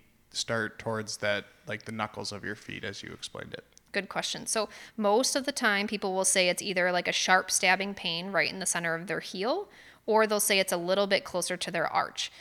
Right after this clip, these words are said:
Speaker 2: So the starting of the plantar fasciitis is right on the inside of your heel,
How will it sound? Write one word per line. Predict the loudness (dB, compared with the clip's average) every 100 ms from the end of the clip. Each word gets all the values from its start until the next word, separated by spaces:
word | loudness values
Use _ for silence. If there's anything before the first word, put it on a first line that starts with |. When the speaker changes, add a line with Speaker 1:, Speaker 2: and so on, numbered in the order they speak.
| -20 -10
Speaker 2:
So | -2 0
the | 0 0
starting | 2 2 4 4 4 2 0
of | 0
the | -2
plantar | 0 -2 2
fasciitis | 2 2 2 2 2 0
is | -4 -6
right | -4 2 4 2
on | 0 -2
the | -2 -4
inside | -4 0 4 4 4
of | 2 -2
your | -8
heel, | -6 -2 0 -2